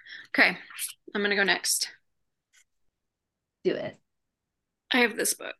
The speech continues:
Speaker 2: Yeah.
Speaker 1: This is Nightwalkers. This is issue number two. It's that Colin Bunn book about the Descent vampires. <laughs>
Speaker 2: Mm-hmm, mm-hmm.
Speaker 1: Um, basically the group that leaves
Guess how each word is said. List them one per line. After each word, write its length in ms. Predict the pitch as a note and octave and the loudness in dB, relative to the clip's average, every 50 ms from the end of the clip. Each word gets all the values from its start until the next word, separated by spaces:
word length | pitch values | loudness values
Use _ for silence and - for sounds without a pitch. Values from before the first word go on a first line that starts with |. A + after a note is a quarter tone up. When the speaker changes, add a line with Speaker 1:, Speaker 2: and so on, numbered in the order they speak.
| - - - - _ _ _ _ _ _ _ _ _ _ - - _ - | -16 -18 -18 -20 _ _ _ _ _ _ _ _ _ _ -20 -20 _ -4
Speaker 2:
Yeah. 220 | D#3+ D#3+ D#3 F#3+ - - | -4 -4 -4 -4 -6 -6
Speaker 1:
This 160 | A#3+ A3+ - | -6 -2 0
is 380 | A3+ G#3+ G#3+ G#3 G3+ G3+ - - - _ _ _ A3 | 0 2 2 0 -2 -4 -6 -12 -18 _ _ _ 2
Nightwalkers. 640 | A3 G#3+ F#3 G#3 G#3 G3+ G3+ - G#3+ G3+ G3 F#3+ - | 2 2 2 2 0 -2 -2 0 0 0 0 0 -2
This 180 | G3+ G3 - | -6 -6 -6
is 140 | G3 - - | -8 -8 -8
issue 460 | - F#3+ - - F#3 F3 E3+ - - - - | -8 -6 -6 -2 -2 -2 0 -2 -2 -4 -4
number 460 | F#3 F3+ - - G2 E3+ - - _ _ _ - | -4 -4 -2 -2 -2 -2 -4 -6 _ _ _ -6
two. 520 | - - - G#3+ G3 F3+ F#3+ G3+ G#3+ G#3 - | -4 -4 -2 0 0 2 2 2 -2 -4 -8
It's 200 | - _ - - | -16 _ -8 -4
that 200 | - - - - | -4 -4 -4 -4
Colin 340 | - - A#3 A3 G#3+ G#3+ G#3+ G#3 | -4 -2 0 0 0 0 0 2
Bunn 240 | A3 G#3+ G#3 G#3+ G#3 | 2 2 2 2 0
book 240 | A3 G#3+ G#3+ - | -2 -2 -2 -4
about 320 | F#3+ E3+ F3 E3+ F#3 - - | -2 0 0 0 0 0 0
the 300 | G3 F3 E3+ E3+ - - - - - - - _ - F#3+ | 0 2 2 2 0 -4 -10 -18 -20 -20 -16 _ -10 -4
Descent 520 | E3 F#3 G3 F#3+ - - A#3 A3 G#3+ - - - | -2 0 2 4 4 6 6 4 4 2 -2 -4
vampires. 920 | G3 F#3+ G#3+ G#3 G3 G3 F#3+ - G#3 F3 F3 F#3 A3 B3+ C#4+ C#4 - - - - | -2 0 2 2 2 2 2 2 2 2 4 4 2 2 4 4 4 4 4 4
<laughs> 60 | - - - - - - - - - - - - _ _ _ _ _ _ _ _ _ _ - | 0 -4 -6 -8 -10 -10 -4 -4 -4 -4 -4 -8 _ _ _ _ _ _ _ _ _ _ -6
Speaker 2:
Mm-hmm, 400 | F#3+ F#3 G3+ G#3 - - - - - | -2 0 0 0 -2 -4 -8 -6 -2
mm-hmm. 120 | G3 G#3+ G#3 G#3+ G#3+ - _ _ _ _ _ _ _ _ _ _ _ - | -2 -2 -2 -2 -6 -14 _ _ _ _ _ _ _ _ _ _ _ 2
Speaker 1:
Um, 720 | G3+ G#3+ G#3+ G#3 G#3 G#3 G3+ G3+ G3+ G3 F#3+ G3 G3+ A#3+ - _ _ _ _ _ _ _ _ _ _ - - | 4 6 6 6 4 4 4 2 2 0 -2 -2 -4 -6 -10 _ _ _ _ _ _ _ _ _ _ 0 2
basically 400 | G#3 G#3 G#3 - A3 - A3+ A3 | 4 4 4 2 2 4 4 4
the 100 | G#3+ G#3+ | 4 4
group 340 | - - G3+ G3 G3 - - - | 4 4 4 4 2 0 0 0
that 460 | F#3+ F3+ E3+ E3+ E3 D#3+ D#3+ - - _ _ _ _ | 2 2 4 2 2 0 0 -2 -6 _ _ _ _
leaves 640 | G#3+ G3 F#3+ F3+ F3 F3 E3+ D#3 - - - - | -4 -2 2 4 4 4 4 2 0 -2 -4 -4